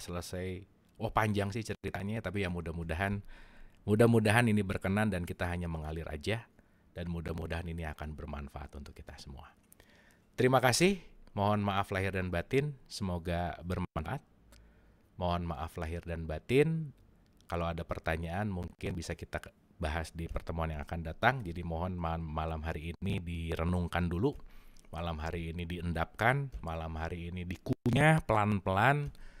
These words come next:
diicip-icip, dirasain gitu. Ya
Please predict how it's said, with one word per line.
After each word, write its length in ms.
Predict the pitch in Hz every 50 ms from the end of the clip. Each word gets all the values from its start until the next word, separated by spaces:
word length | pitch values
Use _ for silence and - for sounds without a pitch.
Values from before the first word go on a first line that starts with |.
| - - - - - - - - - -
diicip-icip, 1900 | 98 92 92 90 90 90 87 87 87 87 90 92 98 - - - - - - - _ - - - - 107 - 104 98 - - 127 127 131 131 131 -
dirasain 840 | 101 98 92 92 90 85 95 90 87 - - 107 113 120 123 127 127 123 107
gitu. 320 | 90 82 - - 95 92 90 90 - - - - - - - - - - _ - - - - _ - - - - -
Ya 160 | 95 98 95